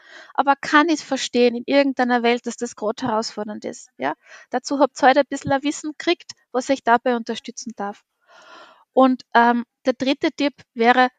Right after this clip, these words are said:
seid's authentisch, ja? Ihr müsst es nicht aushalten, ihr müsst es nicht gut finden,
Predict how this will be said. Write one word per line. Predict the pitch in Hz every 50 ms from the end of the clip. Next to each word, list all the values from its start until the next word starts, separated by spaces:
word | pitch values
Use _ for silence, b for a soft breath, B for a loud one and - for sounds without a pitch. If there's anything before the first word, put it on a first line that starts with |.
| _ _
seid's | _ - - 254 247 254 254 - -
authentisch, | - 220 233 - - 220 220 240 262 - 226 202 208 - - - - _ _
ja? | _ 220 220 233 262 - _ _ _ _
Ihr | - 262 262
müsst | 262 262 269 302 320 - - -
es | 320 294 -
nicht | 269 247 226 _
aushalten, | - 226 247 294 370 - - - 294 294 285 302 - _ 294 269
ihr | - 254 254
müsst | 254 262 285 277 - - - 262
es | 254 - -
nicht | 247 240 - -
gut | - 254 294 311 -
finden, | - - 269 262 254 - 269 254